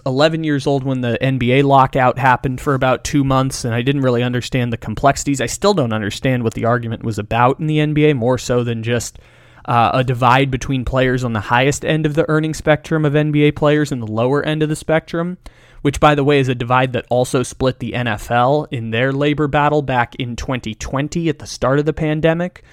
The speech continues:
And so Major League Baseball, this lockout is technically the first major labor battle I've experienced, and yet it's also not,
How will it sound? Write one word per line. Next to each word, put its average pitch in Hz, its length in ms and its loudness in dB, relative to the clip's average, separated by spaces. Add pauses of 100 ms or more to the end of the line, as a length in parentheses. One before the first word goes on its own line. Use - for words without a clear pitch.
(420)
And 139 200 -4
so 127 400 2 (880)
Major 156 320 2
League 147 220 0
Baseball, 135 600 2 (840)
this 165 500 -2 (220)
lockout 131 760 0
is 123 140 -4
technically 151 460 -2
the 127 80 -2
first 135 260 -2
major 139 480 0
labor 123 320 -2
battle 107 460 0
I've 120 240 0
experienced, 143 600 -4
and 135 140 -2
yet 143 260 4 (420)
it's 151 260 -2
also 160 400 2
not, 127 640 -2